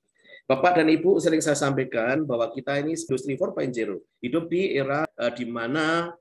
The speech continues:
eh, dengan bidang ilmu yang kita tekuni saja itu dirasa belum cukup.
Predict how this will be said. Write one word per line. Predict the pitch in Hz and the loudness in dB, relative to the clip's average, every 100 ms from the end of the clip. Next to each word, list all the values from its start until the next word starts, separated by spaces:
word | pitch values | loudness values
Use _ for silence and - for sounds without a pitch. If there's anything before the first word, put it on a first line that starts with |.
| - | -8
eh, | 120 123 120 | -2 -2 -2
dengan | 131 156 185 139 | -4 -4 -4 -4
bidang | 135 - 143 | -6 -4 -2
ilmu | 131 151 | -2 -2
yang | 147 127 | -4 -4
kita | 135 131 | -6 -10
tekuni | - - 175 117 | -10 -6 -4 -2
saja | 170 - 117 117 | -4 -2 -2 -2
itu | 120 123 143 143 143 | -4 -4 -4 -4 -4
dirasa | 117 104 - 123 123 | -6 -6 -6 -6 -4
belum | 123 113 | -4 -4
cukup. | 151 - 90 | -6 -6 -10